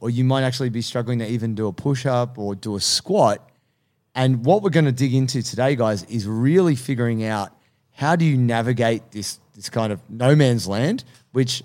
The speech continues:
a lot of people don't know anything about, and you primarily may not know.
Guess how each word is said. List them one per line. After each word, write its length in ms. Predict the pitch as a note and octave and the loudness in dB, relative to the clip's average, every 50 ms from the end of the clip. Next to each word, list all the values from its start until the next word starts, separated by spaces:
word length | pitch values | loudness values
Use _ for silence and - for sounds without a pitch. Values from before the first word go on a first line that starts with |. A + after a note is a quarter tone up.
| - - | -12 -8
a 60 | - A#2+ | -4 0
lot 180 | C3 D#3 D#3 | 2 2 2
of 60 | C#3 | 2
people 220 | B2 C#3 C3 A2 G#2+ | 2 2 2 0 0
don't 240 | F2 - B2 B2 A2+ | 0 0 0 0 0
know 100 | G#2+ G#2 | -2 -4
anything 280 | G2+ G2+ G2+ G2+ G2 | -4 -2 -2 -2 -4
about, 400 | F#2+ F2+ G2+ C3 F3 G#3+ - - | -4 -2 -2 -2 -2 -2 -4 -8
and 200 | - F#2+ F#2 F2+ | -8 -6 -4 -2
you 300 | G2 A#2+ B2 A#2+ G#2+ - - - _ _ _ _ | 0 0 0 0 -2 -4 -12 -20 _ _ _ _
primarily 480 | - G#2+ G#2+ A2 A2+ A2+ A#2+ C3 C#3+ C#3+ | -10 -6 -4 -4 -2 -2 -2 -2 -2 -2
may 160 | B2 G#2+ G#2+ | -2 -2 -2
not 180 | G#2+ A#2 - - | -2 -4 -6 -6
know. 240 | C3 D3+ F#3+ G#3 | -6 -6 -6 -6